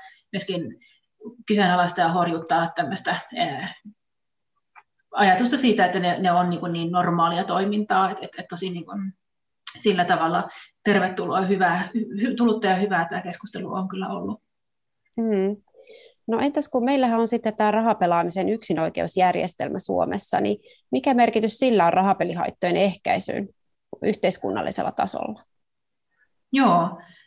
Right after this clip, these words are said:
Speaker 1: No siis yksinoikeusjärjestelmähän ei itsessään välttämättä, ää, ehkäise tai vähennä rahapelihaittoja,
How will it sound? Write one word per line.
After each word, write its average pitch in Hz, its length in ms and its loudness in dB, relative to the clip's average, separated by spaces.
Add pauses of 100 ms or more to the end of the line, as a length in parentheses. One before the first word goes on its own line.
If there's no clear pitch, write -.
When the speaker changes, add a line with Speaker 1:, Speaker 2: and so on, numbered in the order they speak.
(120)
Speaker 1:
No 214 60 0
siis 240 160 2
yksinoikeusjärjestelmähän 202 1200 2
ei 208 360 2
itsessään 190 460 0
välttämättä, 180 680 0 (240)
ää, 170 220 0
ehkäise 185 500 -2
tai 175 220 4
vähennä 185 560 0
rahapelihaittoja, 190 960 0